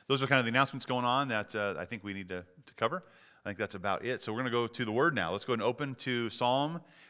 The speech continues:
chapter twenty-one, the book of Psalms, ch-, uh, chapter twenty-one, if we could. We're gonna finish that chapter up, and then, uh, the next Psalm, Psalm twenty-two,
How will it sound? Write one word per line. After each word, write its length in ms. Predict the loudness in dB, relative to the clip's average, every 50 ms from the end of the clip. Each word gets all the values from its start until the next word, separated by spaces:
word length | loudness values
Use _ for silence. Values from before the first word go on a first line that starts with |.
| -4 4
chapter 260 | 8 8 8 6 4
twenty-one, 800 | -6 -2 2 2 4 4 4 4 4 4 4 4 2 0 -2 -4
the 60 | -6
book 100 | -4 -6
of 80 | -4
Psalms, 640 | 0 2 4 4 4 4 2 0 -4 -8 -10 -12 -12 -16 -20 -20 -20 -20
ch-, 260 | -16 -14 -12 -10 -6 -4
uh, 320 | -2 0 2 0 0 -2 -4 -10 -14 -18 -20 -20 -20 -20 -10 -2
chapter 280 | 0 0 0 0 -2
twenty-one, 500 | -8 -4 -4 -2 -2 0 0 0 0 -2
if 140 | -2 -4 -8
we 60 | -6 -2
could. 200 | 0 0 0 -2 -8 -18 -20 _ _ _ _ _ _ _ _ _ _ -20 -20 -20 -20 -20 -20 -20 -20 -20 -14 _
We're 80 | 0 2
gonna 100 | 2 2
finish 280 | 4 6 4 6 8 8
that 200 | 8 8 8 8
chapter 400 | 8 8 8 8 8 6 10 10
up, 460 | 10 8 8 2 -18 -20 -20 -20 _ _ _ _ _ _ _ _ _ _ _ _ _ _ -16 -10
and 120 | -4 -2
then, 240 | 0 0 0 2 4
uh, 300 | 4 6 6 4 2 0 -2 -8 -20 -20 _ _ -20 -20 -20 -20 -20 -20 _ _ -6
the 80 | 0 2
next 180 | 2 4 4
Psalm, 320 | 6 6 6 8 6 4 4
Psalm 180 | 4 2 2
twenty-two, 640 | 4 2 -2 -2 0 2 2 2 2 2 0 -2